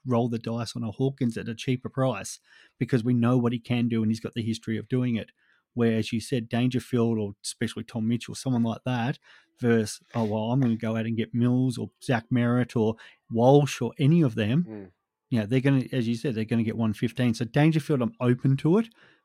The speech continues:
Speaker 1: but I'm still, the, as you said, the mids,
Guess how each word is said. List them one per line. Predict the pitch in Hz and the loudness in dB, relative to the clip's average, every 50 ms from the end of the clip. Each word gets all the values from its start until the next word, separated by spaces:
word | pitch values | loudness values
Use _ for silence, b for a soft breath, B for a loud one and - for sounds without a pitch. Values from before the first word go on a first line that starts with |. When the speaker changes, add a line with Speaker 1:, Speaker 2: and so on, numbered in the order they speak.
| b _ _ | b _ _
Speaker 1:
but | 135 123 | -2 -2
I'm | 117 110 110 | 0 -2 -4
still, | - - - - 139 139 139 127 120 110 110 - - _ _ _ | -6 -10 -4 2 4 4 6 6 4 2 -2 -6 -12 _ _ _
the, | - 110 117 - | -4 -4 -4 -2
as | - 123 107 107 | -2 -2 -2 -2
you | 101 | -4
said, | - - 113 98 | -6 -6 -6 -2
the | 110 | -2
mids, | 107 110 113 120 127 117 120 - - | 0 2 2 2 2 0 -2 -6 -8